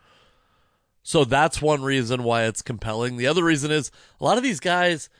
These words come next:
didn't even play full seasons. Trey Lance,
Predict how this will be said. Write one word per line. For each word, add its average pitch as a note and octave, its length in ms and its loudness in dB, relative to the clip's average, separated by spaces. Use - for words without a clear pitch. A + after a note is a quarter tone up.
didn't F#3 180 0
even F3 180 -4
play E3+ 260 0
full E3 220 -4
seasons. - 680 -8
Trey G#3 320 2
Lance, F#3 520 0